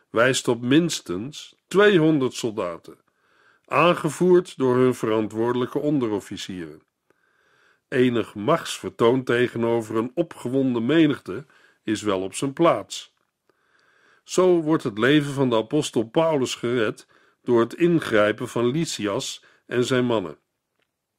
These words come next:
Handelingen eenentwintig, vers drieëndertig. De commandant stapte op Paulus toe, greep hem en liet hem met twee kettingen boeien. Daarna vroeg hij de mensen wie die man was en wat hij had gedaan.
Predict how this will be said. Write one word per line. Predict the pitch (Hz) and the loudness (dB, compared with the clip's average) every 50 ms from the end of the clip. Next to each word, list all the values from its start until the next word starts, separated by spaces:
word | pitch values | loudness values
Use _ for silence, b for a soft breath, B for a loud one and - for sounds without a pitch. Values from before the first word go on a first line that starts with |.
| _ _ _ _ _ _ _ _ _ _ _ _ _ | _ _ _ _ _ _ _ _ _ _ _ _ _
Handelingen | - 123 147 170 165 160 160 156 151 147 - - | -2 0 0 2 2 2 4 4 4 2 0 0
eenentwintig, | 117 123 131 131 143 135 131 - 120 113 113 104 123 - | -2 0 0 0 -2 -4 -6 -6 -6 -4 -4 -6 -8 -10
vers | - - 113 107 95 98 | -8 -6 -6 -6 -6 -8
drieëndertig. | 104 101 104 107 104 104 101 90 87 82 76 - - - - _ _ _ _ _ _ _ _ _ _ _ _ _ _ _ _ _ _ _ _ _ _ _ _ _ _ _ | -8 -6 -4 -2 -2 -4 -4 -4 -8 -10 -10 -14 -18 -20 -20 _ _ _ _ _ _ _ _ _ _ _ _ _ _ _ _ _ _ _ _ _ _ _ _ _ _ _
De | - 98 | -12 -4
commandant | - 147 147 151 139 143 151 180 190 180 | -2 0 0 2 4 4 4 2 2 -2
stapte | - - - 170 165 - - 160 | -2 0 2 2 2 0 0 0
op | 156 143 - | 0 0 0
Paulus | - 147 151 147 147 143 131 - | 2 2 4 4 2 0 -2 -4
toe, | - - 127 101 85 - _ _ | -4 -4 -4 -4 -4 -8 _ _
greep | - - - - 143 170 170 160 - | -20 -12 -4 2 2 4 4 2 2
hem | 147 156 165 180 185 180 180 b b b b b b b b b | 0 0 2 2 0 -4 -6 b b b b b b b b b
en | - 113 | -4 0
liet | 127 151 180 180 - | 2 2 0 2 2
hem | 170 151 | 2 4
met | 147 135 127 - | 4 2 0 0
twee | - 151 170 170 165 | 0 0 2 2 0
kettingen | - - 151 151 147 156 147 143 139 135 | 2 2 2 2 2 2 0 0 0 0
boeien. | 127 120 110 98 90 80 78 _ _ _ _ _ _ _ _ _ _ _ _ _ | 0 -2 -2 -2 -4 -6 -10 _ _ _ _ _ _ _ _ _ _ _ _ _
Daarna | - 95 110 151 170 196 202 175 | -8 -4 0 2 2 2 0 0
vroeg | - - 170 170 - | 2 2 2 2 2
hij | - 143 143 | 2 2 2
de | 139 123 123 | 2 0 0
mensen | 139 156 170 165 - - 123 113 | 2 0 0 0 -2 -4 -4 -2
wie | 123 139 | -2 -4
die | 131 127 120 | -4 -4 -2
man | 113 110 107 104 | -2 -2 -2 -2
was | 104 104 101 117 - - - - | -2 -4 -4 -2 -4 -6 -8 -8
en | _ 165 165 175 | _ -4 -2 0
wat | 165 123 104 - | 0 -2 -2 -4
hij | 101 98 | -6 -6
had | 98 107 - - | -6 -8 -10 -8
gedaan. | - - 165 196 208 190 147 113 98 - | -6 0 2 4 4 4 4 0 -4 -10